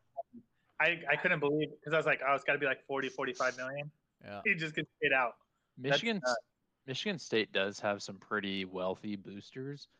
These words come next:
Speaker 3: but ninety-five million is a lot, a lot of money.
Speaker 2: Yeah.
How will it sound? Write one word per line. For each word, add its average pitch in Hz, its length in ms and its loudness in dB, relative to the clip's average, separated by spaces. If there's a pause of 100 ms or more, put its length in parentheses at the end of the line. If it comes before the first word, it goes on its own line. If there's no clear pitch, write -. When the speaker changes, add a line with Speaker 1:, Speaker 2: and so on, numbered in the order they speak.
Speaker 3:
but 107 160 0
ninety-five 120 560 2
million 104 300 -4
is 95 140 -8
a 90 40 -12
lot, 92 440 2 (120)
a 101 80 -8
lot 95 400 -4
of 104 120 -20
money. 90 320 -18 (260)
Speaker 2:
Yeah. 123 280 -8